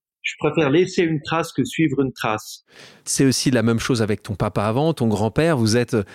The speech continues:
Speaker 2: est-ce que c'était, même avant ton grand-père, d'ailleurs, je connais pas, je t'ai jamais posé la question. Ton arrière-grand-père, il était aussi, euh,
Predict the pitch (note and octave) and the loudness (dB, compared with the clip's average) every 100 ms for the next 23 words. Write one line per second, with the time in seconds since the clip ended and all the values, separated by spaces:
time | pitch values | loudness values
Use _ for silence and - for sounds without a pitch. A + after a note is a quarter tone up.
0 | - - - A2+ B2 A#2 B2 A2 D#3 A#3+ | -20 -18 -6 -4 -2 -2 -2 0 2 2
1 | A3+ F3+ D3 B2+ - F#3+ A3+ F#3 A#3+ D3 | 2 0 0 0 2 2 2 0 0 0
2 | A2+ D3+ G#2+ F#2+ A#2 A#2 F#3+ A3+ A2+ E3 | 0 0 -2 -2 0 0 0 0 0 2
3 | A#3+ F3 C#3+ C#3+ E3 C#3 - - - - | 2 2 0 0 0 0 -4 -10 -6 0
4 | C#3+ G3+ G3+ D#3+ D#3+ F#3 C#3+ D3+ D3+ C#3+ | 2 2 2 0 0 0 2 4 4 2
5 | - B3+ A#3 E3+ D3+ | 2 4 4 4 2